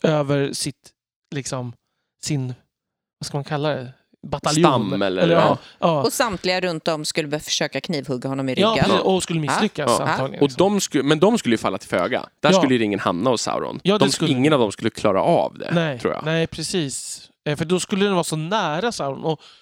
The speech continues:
Speaker 1: ringen vill ju tillbaka till Sauron.
Speaker 2: Ja.
Speaker 1: Är ju
Speaker 3: Mm.
Speaker 1: dessutom
Speaker 3: Mm.
Speaker 1: en aspekt som vi inte heller har nämnt nu.
Speaker 2: Nej.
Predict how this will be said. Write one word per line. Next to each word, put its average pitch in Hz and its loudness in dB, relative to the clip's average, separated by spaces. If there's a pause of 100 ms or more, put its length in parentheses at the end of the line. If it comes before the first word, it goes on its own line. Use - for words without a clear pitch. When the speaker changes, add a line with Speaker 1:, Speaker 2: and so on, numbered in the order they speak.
(120)
Speaker 1:
ringen 185 0
vill 160 -4
ju 165 -2
tillbaka 180 -2
till 131 -10
Sauron. 214 2
Speaker 2:
Ja. - -14
Speaker 1:
Är 139 -8
ju 131 -4
Speaker 3:
Mm. 190 0
Speaker 1:
dessutom 202 -4
Speaker 3:
Mm. 180 -2 (200)
Speaker 1:
en 180 2
aspekt 175 -2
som 175 -4
vi - 0
inte 156 -4
heller 143 0
har 147 0
nämnt 165 -4
nu. 135 4
Speaker 2:
Nej. 104 0